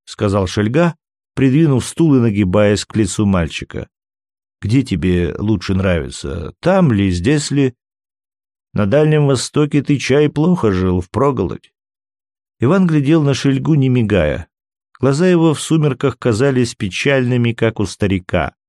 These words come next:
Шельга вытащил из жилетного кармана леденец и постучал им Ивану в зубы, покуда те не разжались.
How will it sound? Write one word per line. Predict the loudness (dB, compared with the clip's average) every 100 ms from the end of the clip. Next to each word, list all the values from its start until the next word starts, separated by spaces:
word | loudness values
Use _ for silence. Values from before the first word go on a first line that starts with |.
| _ _ _ _ _
Шельга | -8 0 2 2
вытащил | 2 0 0 0 2
из | 2
жилетного | 2 2 2 2 0
кармана | 0 -2 0 2 2
леденец | 2 2 2 0 0
и | -4
постучал | -6 -2 -4 0 0 2
им | 2
Ивану | 2 2 2
в | 0
зубы, | -2 -2 0 0 -2 -6 _ _ -6
покуда | -6 0 0 0
те | 0 0 2
не | 2
разжались. | 0 -2 0 0 0 0 -4 -10